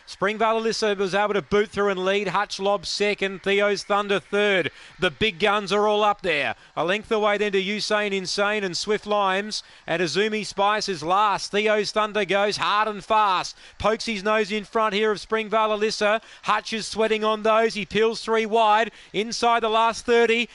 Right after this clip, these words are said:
and here's Hutch now descending. Hutch over the top, races past Theo's Thunder. Springvale Alyssa third, Usain Insane fourth,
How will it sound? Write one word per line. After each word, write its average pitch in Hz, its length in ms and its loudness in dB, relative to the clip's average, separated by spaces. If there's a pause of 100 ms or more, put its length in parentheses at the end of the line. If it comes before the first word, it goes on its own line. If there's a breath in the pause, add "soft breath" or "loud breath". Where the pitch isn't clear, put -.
and 175 140 -2
here's 226 240 0
Hutch 226 300 0
now 226 180 2
descending. 220 680 -2 (180 loud breath)
Hutch 247 260 0
over 233 200 4
the 220 120 0
top, 214 280 0
races 220 380 -2
past 208 340 0
Theo's 196 360 0
Thunder. 175 400 -2 (220 loud breath)
Springvale 233 520 0
Alyssa 214 320 0
third, 190 360 0
Usain 214 420 -2
Insane 190 500 -2
fourth, 180 460 -2